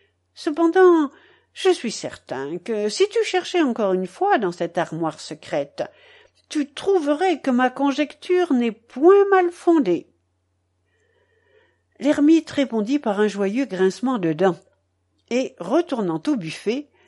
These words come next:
il en tira une bouteille de cuir qui pouvait contenir environ quatre pots. Il produisit en même temps deux grandes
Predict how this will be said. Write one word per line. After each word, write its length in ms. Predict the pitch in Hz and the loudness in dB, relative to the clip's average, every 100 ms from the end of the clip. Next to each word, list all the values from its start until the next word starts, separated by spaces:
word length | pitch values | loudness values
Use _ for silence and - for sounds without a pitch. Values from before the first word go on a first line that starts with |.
| _ _ | _ _
il 160 | 320 311 | 2 4
en 100 | 302 | 2
tira 500 | - 240 160 180 - | -2 -2 -2 -2 0
une 180 | 320 302 | 2 2
bouteille 360 | 269 247 285 | 0 0 -2
de 120 | 180 160 | -2 -8
cuir 580 | - 185 240 302 233 160 _ _ _ | -10 -6 -2 -2 -4 -10 _ _ _
qui 120 | 247 | -8
pouvait 300 | 214 196 254 | -6 -4 -4
contenir 560 | 247 185 175 175 269 226 | -2 -4 -4 -4 -2 -2
environ 480 | 180 160 - 247 262 _ | -2 -4 -4 -6 -6 _
quatre 360 | 349 359 - | -4 -4 -8
pots. 380 | 151 - 202 175 _ _ _ _ _ _ _ _ _ _ - | -10 -4 -4 -4 _ _ _ _ _ _ _ _ _ _ -6
Il 160 | 185 | -6
produisit 600 | 160 220 226 196 202 214 - | -4 -4 -4 -4 -6 -6 -4
en 100 | 170 | -2
même 240 | 180 175 | -2 -2
temps 240 | 170 165 170 | -4 -4 -4
deux 280 | 160 349 | 0 2
grandes 360 | 277 214 220 196 | 2 -2 -6 -6